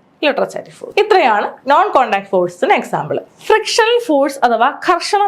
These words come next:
ബലത്തെക്കുറിച്ച് നമ്മൾ രണ്ട് സ്ഥലത്ത് പ്രതിപാദിച്ചു അല്ലേ? നമ്മൾ types of forces പറഞ്ഞപ്പോഴും നോക്കി, പിന്നെ നമ്മൾ കോണ്ടാക്ട് ഫോഴ്സ് പറഞ്ഞപ്പോഴും നോക്കി. ഇനി നമ്മൾ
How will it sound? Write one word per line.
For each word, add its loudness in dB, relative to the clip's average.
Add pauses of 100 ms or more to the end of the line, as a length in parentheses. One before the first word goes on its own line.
ബലത്തെക്കുറിച്ച് -4
നമ്മൾ 0 (160)
രണ്ട് -2
സ്ഥലത്ത് -2
പ്രതിപാദിച്ചു -4 (120)
അല്ലേ? -2 (240)
നമ്മൾ 0 (140)
types -2
of -2
forces -6 (100)
പറഞ്ഞപ്പോഴും -2
നോക്കി, -2 (600)
പിന്നെ 4
നമ്മൾ 0 (360)
കോണ്ടാക്ട് 0
ഫോഴ്സ് -4
പറഞ്ഞപ്പോഴും -4
നോക്കി. -10 (360)
ഇനി 4
നമ്മൾ 2